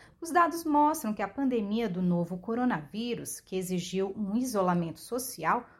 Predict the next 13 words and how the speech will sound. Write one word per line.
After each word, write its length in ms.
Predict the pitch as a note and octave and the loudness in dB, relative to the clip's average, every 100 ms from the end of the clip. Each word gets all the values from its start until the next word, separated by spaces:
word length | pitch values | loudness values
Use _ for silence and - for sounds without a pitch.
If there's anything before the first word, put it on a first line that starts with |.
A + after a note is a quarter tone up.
| _ | _
contribuiu 540 | F4 F4 F4+ D4+ D4 | -8 -4 -4 0 0
para 220 | D4+ C4 | 4 4
o 40 | C4 | 4
aumento 320 | A#3+ A#3+ B3 | 2 -2 -6
desse 300 | A3+ A#3 - | -4 -4 -6
tipo 260 | - - A3 | -16 -12 -10
de 80 | |
violência 480 | A3 A#3 A3 G#3+ A3 | -4 -4 -2 -4 -4
em 60 | B3 | -2
dois 180 | B3 A3+ | 0 0
mil 140 | B3+ | 0
e 80 | C#4+ | 0
vinte, 420 | A3 F#3 F3+ | -2 -4 -6